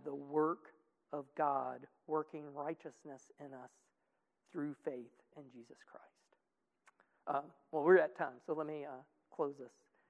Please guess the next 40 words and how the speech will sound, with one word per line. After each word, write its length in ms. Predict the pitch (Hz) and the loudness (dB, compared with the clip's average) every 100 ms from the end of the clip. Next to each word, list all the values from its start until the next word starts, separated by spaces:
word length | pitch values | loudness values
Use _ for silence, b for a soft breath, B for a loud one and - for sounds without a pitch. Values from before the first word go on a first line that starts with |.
| _ 151 | _ -14
in 100 | 135 | -8
prayer. 360 | - 139 131 147 | -2 0 0 0
And 80 | |
we'll, 280 | 180 185 175 | 4 6 6
um, 260 | 160 151 160 | 4 0 2
we'll 160 | - 202 - | 6 6 6
take 180 | 220 - | -6 -2
up 100 | 170 - | -2 -2
the 160 | 165 143 | 2 4
latter 420 | 135 151 156 147 | 8 8 10 6
part 360 | 143 156 147 - | 4 6 6 4
of 160 | 151 151 160 | -4 -4 -4
the 120 | 151 | -6
chapter, 600 | - 151 135 143 131 127 - | 0 2 2 0 -6 -8 -10
the 100 | 135 | -8
circumcision 600 | - 165 151 131 151 139 127 | -2 -4 -4 -8 -10 -10 -8
part, 280 | 147 139 - b b b b b | -8 -8 -10 b b b b b
because 240 | 160 151 | 2 2
he's 220 | 147 131 - | 0 -6 -4
gonna 160 | 147 | -4
deal 280 | 135 160 147 | -2 0 2
with 160 | 139 - | 2 -2
circumcision, 600 | 143 143 127 156 135 127 123 143 _ _ | -4 -4 -6 -8 -6 -8 -10 -18 _ _
um, 380 | 143 123 120 120 - | -2 -2 -2 -6 -4
at 140 | 143 | -2
the 60 | 139 | -2
beginning 600 | 127 139 135 131 123 120 b b b - | -4 -6 -6 -6 -8 -12 b b b -14
of 80 | - | -4
chapter 380 | 165 131 143 - | -2 -2 -6 -10
three 200 | 151 127 | -8 -6
as 80 | 123 139 | -8 -8
well. 280 | 139 120 113 | -6 -6 -8
So 160 | - 131 120 _ b b b | -12 -12 -12 _ b b b
next 240 | 156 - | -2 -2
week 220 | 165 135 156 | -6 -4 -4
we'll 100 | 135 | -4
pick 240 | 151 - | -6 -6
up 160 | 151 - | -8 -8
this 160 | 131 | -12
que-, 260 | - 151 | -6 -6